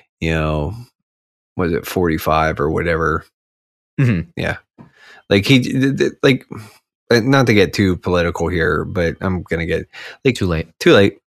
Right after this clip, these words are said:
Speaker 1: Too late. But it's like, dude, like, yeah. They all suck.
Speaker 2: <laughs>
Speaker 1: They all suck.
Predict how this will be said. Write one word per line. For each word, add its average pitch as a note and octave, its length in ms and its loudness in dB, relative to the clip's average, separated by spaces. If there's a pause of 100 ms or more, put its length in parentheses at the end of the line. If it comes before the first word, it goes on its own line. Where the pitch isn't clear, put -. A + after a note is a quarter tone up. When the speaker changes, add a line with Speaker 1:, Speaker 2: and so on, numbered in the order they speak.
Speaker 1:
Too - 140 2
late. - 300 2
But D3+ 140 6
it's C#3+ 200 4
like, D3+ 280 4
dude, D3+ 320 4
like, C3 380 2 (600)
yeah. F2 260 -2 (1080)
They C3+ 120 6
all F2+ 160 2
suck. - 420 -4 (320)
Speaker 2:
<laughs> - 1080 0
Speaker 1:
They G2+ 100 6
all D#2+ 160 2
suck. - 320 -2